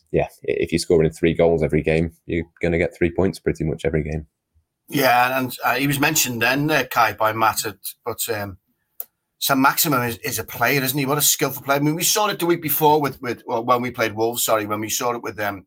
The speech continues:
Speaker 2: Adama Traore, where you look at him and you think, you can imagine players like that in a red shirt just tearing up the pitch. And Saint-Maximin, you know, you, you can see the damage he can do. He did it a few times last night. Not only were his runs really effective, but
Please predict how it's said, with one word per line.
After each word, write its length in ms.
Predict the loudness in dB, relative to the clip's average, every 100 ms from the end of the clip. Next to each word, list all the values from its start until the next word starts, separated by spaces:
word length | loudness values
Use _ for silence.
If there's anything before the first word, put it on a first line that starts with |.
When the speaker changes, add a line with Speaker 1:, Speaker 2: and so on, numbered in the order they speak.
| -6
Speaker 2:
Adama 360 | -2 -2 -2
Traore, 400 | 0 0 0 -4
where 120 | -4 -6
you 120 | -6
look 160 | -6
at 60 | -8
him 60 | -8
and 80 |
you 60 | -8
think, 260 | -6 -8 -8 -20 -20 -20 -20 _ _ _ _ _
you 80 | -6
can 100 | -2
imagine 400 | 2 2 2 -2
players 260 | -2 -2 0
like 100 | -2
that 160 | -2
in 60 | -4
a 20 |
red 180 | -8 -6
shirt 240 | -4 -4
just 260 | -6 -6 -2
tearing 440 | -2 0 0 0
up 100 | -6
the 80 | -10
pitch. 320 | -8 -4 -4
And 180 | -4 -8 -14 _ _ _ _
Saint-Maximin, 640 | -2 2 2 2 0 2
you 100 | 2
know, 200 | 4 2
you, 140 | 2 0
you 140 | 0
can 140 | 0
see 240 | 0 0 -2
the 100 | -4
damage 380 | -2 -2 -2 -6
he 100 | -6
can 140 | -2
do. 120 | -2
He 80 | -2
did 140 | -2
it 80 | -2
a 40 | -2
few 200 | -4 0
times 260 | 0 0
last 200 | -2 0
night. 120 | 0
Not 140 | 2 4
only 260 | 4 4
were 140 | 2 2
his 240 | 2 2
runs 460 | 4 4 4 0 2
really 220 | 2 2
effective, 440 | 2 0 -2 -6
but 220 | 0 0